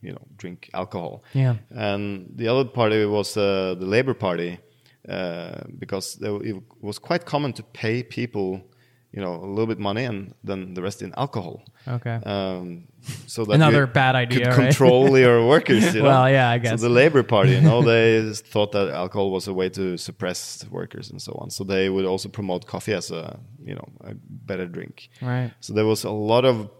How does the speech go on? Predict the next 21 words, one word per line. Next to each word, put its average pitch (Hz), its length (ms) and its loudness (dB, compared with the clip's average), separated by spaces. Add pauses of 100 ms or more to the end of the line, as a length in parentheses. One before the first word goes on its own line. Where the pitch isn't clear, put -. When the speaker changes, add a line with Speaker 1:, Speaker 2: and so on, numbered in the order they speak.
Speaker 1:
political 113 680 -2
and, 92 300 -6
uh, 87 240 -8
social 98 560 -4
force 110 400 -2
behind 92 540 -8 (160)
promoting 95 440 -6
coffee 98 300 -8
as 90 160 -6
a 90 40 -12
drink. 98 440 -10 (220)
Speaker 2:
Okay. 113 200 -12
Speaker 1:
So 117 160 -4
that's 123 240 0
why 123 200 2
I - 20 -4
think 104 220 -6
it 101 120 -14
caught 101 280 -2
on 180 320 -6 (200)
Speaker 2:
Yeah. 127 280 0